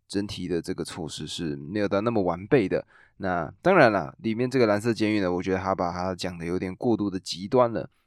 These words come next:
但是呢，我觉得里面的一些想法、一些做法呢，其实是可以去运用在现在我们的运动世界当中的。那这里面呢，其实我觉得我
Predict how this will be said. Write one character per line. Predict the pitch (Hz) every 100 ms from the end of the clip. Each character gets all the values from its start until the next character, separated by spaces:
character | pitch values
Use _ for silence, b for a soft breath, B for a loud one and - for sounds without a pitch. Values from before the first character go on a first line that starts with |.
| _
但 | 135
是 | 120 123
呢， | 107 95
我 | 90 92
觉 | 101
得 |
里 | 98 90
面 | 107 101
的 |
一 | 95
些 | 92 95
想 | - 87 98
法、 | 101 57 -
一 | -
些 | - 98 - b b
做 | - 135
法 | 101 90
呢， | 90 95 _ _
其 | - -
实 | 117 123
是 | 123 151 131
可 | - - 104
以 | 135 127 -
去 | - - 101
运 | 110 139
用 | 104 92 92
在 | 101 73 -
现 | - 101
在 | 98
我 | 85
们 | 73
的 | 76
运 | 95 104
动 | 95 92
世 | - 147
界 | 123 98
当 | 76 80
中 | 69 76
的。 | 65 58 b b b b -
那 | 123 120 117 _
这 | - 202
里 | 143
面 | 127 127
呢， | 110
其 | 98 120
实 |
我 | 127
觉 | 104 98
得 | 92 101 92 95 _ _ _
我 | 82